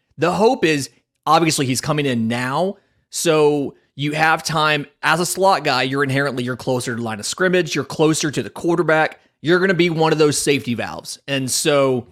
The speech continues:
I like the idea of bringing in a veteran to go here in the slot, uh, give Peyton Thorne a weapon that should have reliable hands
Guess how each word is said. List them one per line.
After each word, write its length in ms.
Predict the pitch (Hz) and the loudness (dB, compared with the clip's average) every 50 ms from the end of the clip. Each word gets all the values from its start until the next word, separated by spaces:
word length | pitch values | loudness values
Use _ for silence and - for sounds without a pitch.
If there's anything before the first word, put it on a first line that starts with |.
| _ _ _ _ _ | _ _ _ _ _
I 180 | - 139 147 151 | 0 2 2 2
like 280 | 143 143 147 151 151 | 2 2 0 0 -2
the 160 | - 180 160 151 | -2 -2 0 2
idea 300 | 151 147 143 147 143 139 | 2 0 0 0 0 0
of 100 | 120 120 | 0 0
bringing 220 | 143 139 143 143 | -2 0 0 0
in 60 | 131 | 0
a 40 | 127 | -2
veteran 460 | 120 117 131 131 135 135 135 131 120 | 0 0 0 0 0 0 0 -2 -4
to 80 | - 127 | -4 -4
go 180 | 120 131 123 | -4 -4 -4
here 220 | 113 113 120 113 110 | -4 -6 -6 -6 -6
in 80 | 104 | -8
the 60 | 101 95 | -10 -10
slot, 540 | - - - 139 139 139 139 139 135 - - _ _ _ _ _ _ | -8 -6 -4 0 0 2 2 0 0 -4 -10 _ _ _ _ _ _
uh, 200 | - 117 110 123 | -6 -6 -6 -4
give 240 | 123 147 151 147 - | -4 -4 -4 -4 -2
Peyton 320 | 151 156 165 160 160 147 | -2 -2 -2 -2 -4 -6
Thorne 280 | - - 151 147 147 143 | -2 -2 0 0 0 0
a 40 | |
weapon 460 | 139 123 143 147 139 143 147 139 135 135 | 0 0 0 0 0 0 -2 -2 0 -2
that 180 | 131 - - | -4 -4 -4
should 260 | - - - 170 170 | -4 -2 0 -2 -2
have 340 | 160 139 151 147 147 147 143 | -2 -2 -2 0 0 -2 -2
reliable 460 | 143 139 135 123 123 127 123 117 117 | -2 -4 -2 -2 -2 -2 -2 -4 -4
hands 480 | 110 139 185 196 202 202 196 190 - | -4 -4 -2 0 0 0 0 -2 -6